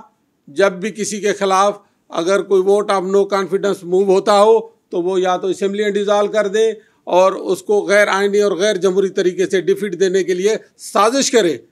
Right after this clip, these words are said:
इस साजिश के अंदर हमारे, ए, वफाकी वजीर कानून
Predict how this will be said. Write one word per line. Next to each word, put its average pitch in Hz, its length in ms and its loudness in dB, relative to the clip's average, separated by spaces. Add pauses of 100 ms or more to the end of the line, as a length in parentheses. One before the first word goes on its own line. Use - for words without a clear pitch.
(140)
इस 185 200 0
साजिश 202 380 0
के 233 120 0
अंदर 214 420 2 (260)
हमारे, 196 380 2 (600)
ए, 180 300 2 (500)
वफाकी 196 420 -2
वजीर 208 320 2
कानून 208 520 0